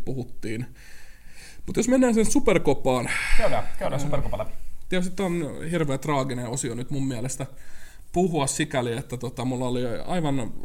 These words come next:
Speaker 1: pommivarma betsi siinä. Toivottavasti moni ei lyönyt rahojaan. Aika lähellä se sit loppupeleissä oli, mutta niin kävi kuitenkin, että Real Madrid voitti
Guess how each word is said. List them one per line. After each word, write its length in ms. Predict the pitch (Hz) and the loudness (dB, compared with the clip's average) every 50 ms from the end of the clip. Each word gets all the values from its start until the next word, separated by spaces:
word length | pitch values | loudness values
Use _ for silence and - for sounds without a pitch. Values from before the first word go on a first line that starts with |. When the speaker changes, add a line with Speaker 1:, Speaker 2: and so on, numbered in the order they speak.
| - 151 | -6 -4
Speaker 1:
pommivarma 500 | - 175 170 156 143 143 135 131 131 131 | -2 0 0 0 0 -2 -2 -2 -2 -4
betsi 360 | 135 143 143 143 143 - - 131 | -2 -2 -2 -2 -2 -2 -4 -2
siinä. 320 | - 131 131 131 127 131 135 - - 135 135 143 - | -2 -2 -2 -2 -2 -6 -8 -8 -8 -6 -6 -6 -4
Toivottavasti 380 | 139 135 - - 131 - - | -4 -4 -2 -2 -4 -2 0
moni 200 | 135 139 147 143 | 0 2 2 2
ei 100 | 131 127 | 0 0
lyönyt 260 | 123 127 127 127 120 - | 0 0 0 -2 -2 0
rahojaan. 600 | 151 175 156 160 143 139 131 120 123 127 127 - - - - - - - - - - - - - - | -2 0 2 2 2 2 2 0 0 -2 -2 -4 -6 -8 -8 -8 -6 -6 -2 -2 0 0 0 -2 -2
Aika 200 | 135 135 - 147 | -2 -2 0 0
lähellä 280 | 180 220 240 220 175 | 2 2 2 2 0
se 160 | 156 - 160 151 | 0 0 0 -2
sit 140 | 156 - | 0 0
loppupeleissä 560 | 190 196 190 175 156 - 151 139 127 - - 147 | -2 -2 -2 -2 -2 0 0 0 0 0 0 0
oli, 180 | 165 170 160 | 2 2 2
mutta 400 | 147 139 139 - - - 139 120 | 2 0 -2 -4 -4 -4 -4 -2
niin 340 | 101 120 160 175 165 - - - - - - - | -2 -2 -2 -2 -2 -2 -6 -8 -12 -12 -14 -2
kävi 260 | - 180 170 160 147 | 0 0 2 2 0
kuitenkin, 580 | 135 - 156 156 147 139 131 117 - - 123 120 | -2 0 0 0 0 0 0 -2 0 0 0 0
että 340 | 117 120 - - - 113 113 | 0 -2 -4 -6 -8 -6 -4
Real 200 | 139 175 180 156 | -2 0 0 0
Madrid 340 | 147 147 147 147 143 127 - - | 0 0 0 -2 -2 -4 -4 -4
voitti 400 | 139 127 131 127 - - 123 113 | -4 -4 -4 -4 -2 -4 -2 -2